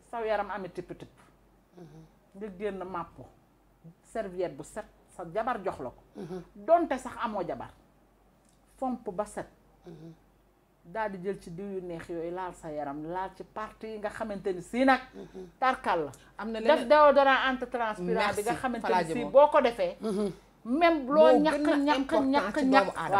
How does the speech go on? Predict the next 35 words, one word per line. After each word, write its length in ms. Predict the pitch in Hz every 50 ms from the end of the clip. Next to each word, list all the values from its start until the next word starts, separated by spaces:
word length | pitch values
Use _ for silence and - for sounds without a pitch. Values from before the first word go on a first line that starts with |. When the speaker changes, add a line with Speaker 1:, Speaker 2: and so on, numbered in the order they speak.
| 190
Speaker 1:
Waaw. 60 | - - -
Speaker 2:
Mhm. 260 | 214 180 196 240 277 240 262
Speaker 1:
Loo 160 | 349 415 403 403 381 392
ñàkk, 200 | 359 - - - 311
ñàkk, 260 | 285 277 277 - - 247
ñàkk 200 | 220 208 - - - - - _ _ _ _ -
doo 200 | 160 165 220 233
xeeñ. 300 | 226 - 214 160 139 135 - - - _ 196
Speaker 2:
Dëgg 160 | 196 208 185 175
la. 120 | 160 156 160 - _ _ _ _ _ _ _ -
Speaker 1:
Def 180 | 180 190 240 240
sa 160 | - 233 -
parfum 340 | - - 180 180 - 175 160
bu 80 | 156 165
neex. 200 | 170 170 156 139 - - - _ _ _ _ _ _ _ _ _ _ _ _ _ _ _ -
Mais 200 | 220 226 226 214
góor, 500 | 180 165 165 202 220 208 196 185 170 170 170 180 180
jigéen 260 | 254 254 240 220 196
ni 60 | 196 220
muy 120 | 240 269 262
toppatooyee 460 | - 269 262 - - - 196 175 160
boppam, 320 | 151 147 143 - - 220 220 202 185
góor 220 | 226 254 254 240
noonu 260 | 233 233 254 269 269 262
la 80 | 269
war 120 | 262 269 269
a 40 | 269
toppatooyee 460 | - 277 277 - 277 - 294 294 294
boppam. 280 | 254 311 311 - 381 220
Speaker 3:
Merci 260 | 233 247 - - 220
beaucoup. 220 | 202 208 - - -
Speaker 1:
Mais 280 | 233 262 320 370 370 359
nag 140 | 330 302
bu 80 | 269 349
fekkente 400 | 339 392 381 381 349 302 262 294